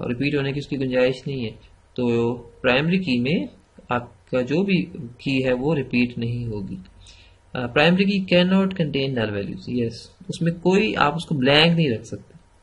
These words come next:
ऐसी बात नहीं हो सकती कि, अ, रो-, आपने roll number पर primary की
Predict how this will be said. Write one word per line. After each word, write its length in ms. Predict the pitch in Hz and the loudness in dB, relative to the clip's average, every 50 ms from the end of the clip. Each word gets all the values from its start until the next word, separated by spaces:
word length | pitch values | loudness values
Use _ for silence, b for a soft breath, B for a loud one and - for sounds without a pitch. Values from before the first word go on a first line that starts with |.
| - 127 | -4 -4
ऐसी 140 | 139 - 175 | -2 0 2
बात 220 | 160 160 151 160 | 4 4 4 4
नहीं 100 | 165 190 | 6 4
हो 60 | 175 | 4
सकती 240 | 143 135 131 127 139 | 4 2 0 -2 -4
कि, 140 | 127 - 135 | -2 0 0
अ, 800 | 123 123 - - - _ _ - - - _ _ _ - - 120 120 117 113 113 113 113 110 - - | -2 -2 -4 -14 -20 _ _ -20 -20 -20 _ _ _ -12 -6 -4 -4 -2 -2 -2 -2 -2 -2 -4 -4
रो-, 260 | 117 - - - - | -6 -6 -6 -6 -6
आपने 440 | 123 120 117 117 - - 120 117 117 | -4 -4 -4 -4 -4 -2 0 0 0
roll 240 | 117 120 120 120 120 | 0 2 2 2 2
number 340 | 120 123 123 123 117 135 131 | 2 2 2 4 4 4 4
पर 240 | 131 - 127 123 123 | 4 2 0 0 0
primary 460 | 120 - 120 117 117 117 120 120 120 | 0 0 2 2 2 2 0 -2 -4
की 440 | 120 - - - 131 127 123 123 | -4 -6 -6 -2 -2 -2 -2 -2